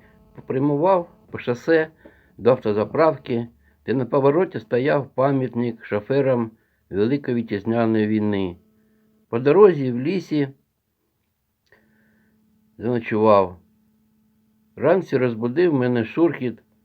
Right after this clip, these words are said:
побачив тільки хвіст рудого лиса, а потім не знайшов свої туфлі. Добре, що мав інше взуття. Обабіч ба-, дороги багато сміття, а я от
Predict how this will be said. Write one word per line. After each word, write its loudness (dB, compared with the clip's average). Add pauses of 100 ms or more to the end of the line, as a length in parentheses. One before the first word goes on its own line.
(220)
побачив 0
тільки -8
хвіст -10
рудого 0
лиса, -4 (460)
а -8
потім 0
не 0
знайшов 0
свої -4
туфлі. -6 (760)
Добре, 2
що -2
мав 2 (440)
інше -2
взуття. -2 (880)
Обабіч 0
ба-, -4 (160)
дороги 0
багато 0
сміття, -4 (680)
а 0
я 6
от 2